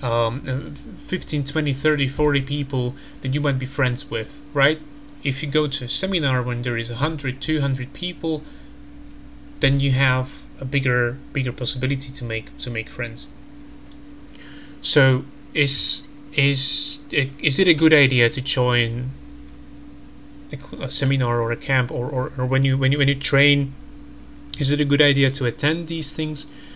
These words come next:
Well, it, that depends on, on what you're expecting, but in general, I would say yes. Um, one, you will always learn something.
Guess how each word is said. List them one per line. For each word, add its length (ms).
Well, 180
it, 220
that 300
depends 440
on, 160
on 200
what 200
you're 140
expecting, 520
but 160
in 200
general, 420
I 120
would 140
say 140
yes. 720
Um, 540
one, 360
you 280
will 140
always 460
learn 260
something. 840